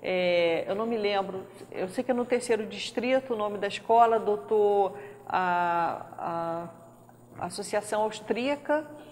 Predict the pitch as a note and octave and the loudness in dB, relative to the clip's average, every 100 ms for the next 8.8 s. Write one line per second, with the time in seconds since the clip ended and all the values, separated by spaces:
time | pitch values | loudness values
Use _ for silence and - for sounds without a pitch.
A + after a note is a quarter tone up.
0 | - - G3 G3+ G#3 A3 A3+ - A3 G3+ | -14 -2 0 0 0 -2 -4 0 2 2
1 | G3 A3 B3+ A#3 A3+ A#3+ A#3+ A#3 - - | 2 2 2 0 0 0 0 -2 -4 -6
2 | - - - B3+ B3+ A3 A3+ C#4+ C#4 C4 | -16 -6 4 4 6 4 6 8 10 10
3 | A#3 G#3+ A3 A3+ A3 G#3+ - G3 A3 A#3+ | 8 4 6 10 10 8 -4 2 4 6
4 | A#3+ A#3+ - - F#3+ F#3+ - - - A3+ | 6 2 -6 -8 -6 -4 -8 -8 2 4
5 | A3 A3 - - - - G#3+ A#3+ A3+ - | 4 -4 -6 -8 -10 0 2 2 -2 -4
6 | G3+ F#3+ A#3 B3+ B3 A#3+ A#3 G#3+ A3+ C4+ | -6 -4 -2 -2 -4 -6 -8 -8 -2 -2
7 | B3 D#4 G4+ G#4 G4+ D4+ C#4+ C4+ C4+ B3 | 0 -4 -2 -2 -2 -6 -8 -6 -2 2
8 | B3+ A#3+ B3+ C#4+ - A3 G3 - | 0 -2 -8 -6 0 0 0 -8